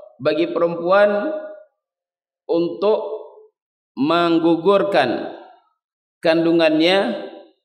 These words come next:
sebelum ditiupkan ruh kepadanya. Taib. Ya, kita baca.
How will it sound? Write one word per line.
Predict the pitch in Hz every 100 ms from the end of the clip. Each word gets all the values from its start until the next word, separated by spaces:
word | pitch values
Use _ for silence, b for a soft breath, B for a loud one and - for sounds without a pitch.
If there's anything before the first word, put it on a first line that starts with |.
| _ _ _
sebelum | - 180 175 185 202
ditiupkan | 185 165 180 180 180 180 165
ruh | 165 131 -
kepadanya. | 120 131 123 104 82 - - - _ _ _ _ _ _ _ _ _ _ _ _ _ _ _ _ _
Taib. | 110 110 - - - _ _ _ _ _ _ _ _ _ _ _ _ _
Ya, | - 131 131 - -
kita | 104
baca. | 107 110